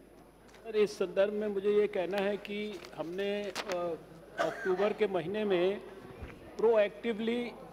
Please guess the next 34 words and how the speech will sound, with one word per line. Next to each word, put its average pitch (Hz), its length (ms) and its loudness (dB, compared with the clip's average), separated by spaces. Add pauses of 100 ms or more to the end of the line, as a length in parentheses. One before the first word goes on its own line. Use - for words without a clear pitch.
(120)
सीजीएचएस 220 800 0
में 233 140 0
क्या-क्या 208 420 2
रिफॉर्म्स 208 640 0 (160)
और 226 180 6
हो 208 120 2
सकते 214 360 -2
हैं, 226 100 -2
उसके - 220 -4
लिए 214 500 2
लोगों 180 300 0
से, 214 320 2
एम्प्लॉइज 202 500 -2
से 214 240 0
सबसे 208 360 -2
सजेशंस 180 560 -6
मांगे 175 340 0
थे। 185 400 -6 (580)
काफ़ी 196 280 2
सारे 214 260 4
हमारे 208 320 0
पास 214 200 0
सजेशंस 190 600 -2
आए 185 220 2
हैं 156 260 -10 (560)
और 220 500 2
उस, 214 220 -4 (140)
इस 226 200 -8
संदर्भ 226 360 2
में 240 180 2
भी 240 60 -4
उसमें 233 260 -4
सजेशंस 202 560 -2
हैं। 202 260 -4